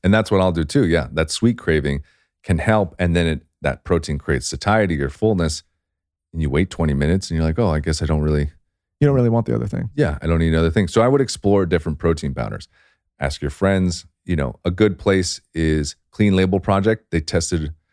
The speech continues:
Speaker 1: I think, over a hundred and thirty-four different protein powders for, like, pesticides, lead, and so on. And they rate five stars to one star what are good protein powders. So find whichever one works for you, whether it's vegan or beef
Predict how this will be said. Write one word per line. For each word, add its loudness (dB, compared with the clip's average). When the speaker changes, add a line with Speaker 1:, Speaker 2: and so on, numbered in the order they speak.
Speaker 1:
I -20
think, -16
over -6
a -8
hundred -2
and -4
thirty-four 0
different -4
protein -2
powders 2
for, -8
like, -4
pesticides, -4
lead, 0
and -10
so 0
on. 0
And -2
they 2
rate 0
five -2
stars -2
to -8
one 0
star -2
what -2
are 0
good -4
protein -2
powders. -8
So 0
find 2
whichever 2
one 2
works 0
for -2
you, -2
whether -2
it's -6
vegan -2
or -14
beef -2